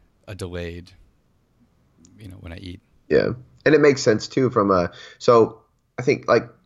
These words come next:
Speaker 2: people who track calories and macros, like, their whole spiel or reasoning is daily calories and macros are all that matter, right? Like,
Speaker 1: Mm-hmm.
Speaker 2: as long as you consume your, and to an extent that's true. Like, so if you did this way of eating for a long time and you were like, "Hey, I really wanna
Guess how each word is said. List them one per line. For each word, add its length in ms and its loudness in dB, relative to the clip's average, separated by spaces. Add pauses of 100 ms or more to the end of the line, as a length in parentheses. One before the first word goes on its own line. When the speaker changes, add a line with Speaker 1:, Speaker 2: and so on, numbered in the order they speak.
(360)
Speaker 2:
people 260 -2
who 100 2
track 340 -2
calories 420 -2
and 100 -6
macros, 440 -2
like, 160 -8
their 160 4
whole 680 2 (680)
spiel 640 2
or 240 6
reasoning 520 0
is 220 0
daily 560 4
calories 520 0
and 80 -4
macros 320 -4
are 100 2
all 160 4
that 180 -6
matter, 420 -6
right? 260 -2
Like, 200 0
Speaker 1:
Mm-hmm. 80 -6
Speaker 2:
as 100 -8
long 140 2
as 100 -6
you 120 0
consume 360 -4
your, 120 0 (240)
and 160 2
to 120 4
an 60 4
extent 340 0
that's 160 0
true. 220 0
Like, 220 0 (440)
so 200 4
if 160 2
you 220 2
did 440 2
this 260 2
way 200 2
of 80 -2
eating 440 -2
for 100 -2
a 60 4
long 220 2
time 200 0
and 100 0
you 80 2
were 60 4
like, 160 2
"Hey, 80 2
I 40 6
really 220 4
wanna 200 -2